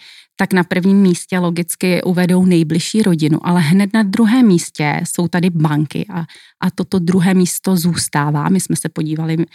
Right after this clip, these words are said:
eh, v nějakým horizontu, eh, jak občané by odpověděli na tu, tu otázku a až na třetím místě, eh, vám odpoví širší rodinný kruh nebo přátelé. Takže určitě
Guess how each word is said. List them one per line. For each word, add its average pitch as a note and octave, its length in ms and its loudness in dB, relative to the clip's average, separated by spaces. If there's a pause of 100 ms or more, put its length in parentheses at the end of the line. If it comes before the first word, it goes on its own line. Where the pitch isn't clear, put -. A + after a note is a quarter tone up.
(360)
eh, F3+ 160 2
v F3 60 -4
nějakým F3+ 360 2
horizontu, F3 800 2
eh, G3 120 -2 (280)
jak F#3+ 220 2 (280)
občané F3+ 440 0
by F3+ 120 0
odpověděli F#3 500 -2
na F#3 100 2
tu, - 160 -4
tu G3+ 220 -2
otázku F#3+ 640 0
a G#3 120 0
až G3 160 -2
na A3+ 140 4
třetím A3 400 0
místě, D#3+ 440 0 (440)
eh, F#3 80 0
vám G3 240 2
odpoví G3 600 0
širší F#3 640 0
rodinný F3+ 340 2
kruh E3 340 -2
nebo E3+ 200 2
přátelé. - 540 -4
Takže F3+ 280 -2
určitě G3+ 480 -2